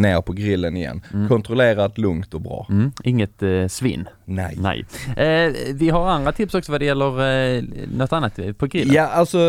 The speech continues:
Speaker 1: något som jag, eh, tycker är väldigt, eh, gott är ju att när man, eh, röker, eh, de här grejerna som är i, det är inte alla som gillar det.
Speaker 2: Nej.
Speaker 1: Speciellt inte de i min familj som, eh,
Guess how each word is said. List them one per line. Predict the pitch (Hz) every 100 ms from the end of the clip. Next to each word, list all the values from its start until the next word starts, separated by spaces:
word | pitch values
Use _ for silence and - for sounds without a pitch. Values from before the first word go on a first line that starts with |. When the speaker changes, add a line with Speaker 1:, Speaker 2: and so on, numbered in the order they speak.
| 160
Speaker 1:
något | 165 110
som | 135
jag, | 160 143 120 117 113
eh, | 110
tycker | 131 113
är | 110
väldigt, | 110 110 104 95 - 104
eh, | 95 95 90 87 85 78 67 113
gott | 110 76 -
är | 95
ju | 95 92
att | 92 110
när | 92
man, | 92 87 90
eh, | 90 90 87
röker, | 104 110 87 - 82 82 95 92 104 110
eh, | 110
de | 135
här | 156
grejerna | 113 113 107 95
som | 87 104
är |
i, | 80 92 92 - -
det | 120
är |
inte | 143
alla | 135 131
som | 113
gillar | 113 104
det. | 95 82 107 95
Speaker 2:
Nej. | 107
Speaker 1:
Speciellt | 123 117 104
inte | 110 107 98 95 95 87
de | 92 95 87
i |
min | 92 82
familj | - 90 82 80
som, | 104 87 85
eh, | 85